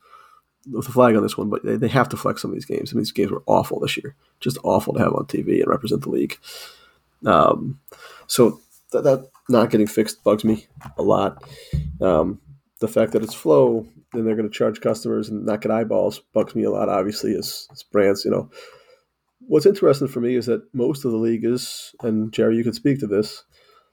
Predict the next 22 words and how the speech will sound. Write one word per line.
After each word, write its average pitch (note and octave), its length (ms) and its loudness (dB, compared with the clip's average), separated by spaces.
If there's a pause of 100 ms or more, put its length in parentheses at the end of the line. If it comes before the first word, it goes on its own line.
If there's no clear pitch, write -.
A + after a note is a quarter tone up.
(260)
you A#2 80 0
know, G#2+ 160 2
has, A#2 220 0
has A#2+ 200 0
gone, A2 320 0
especially A2+ 320 -4
in A2+ 80 -2
the G#2+ 60 -2
northern A2 420 0 (460)
elements, A2+ 560 0 (260)
to - 80 -8
the A2+ 100 2
regional A2 300 2
sports C3 340 0
networks. - 360 -8 (340)
And C#3 80 0
that's A3 240 0
where D3 320 0 (100)
I D#3 60 4
look A3+ 180 4
at C3 120 6
it. - 140 -2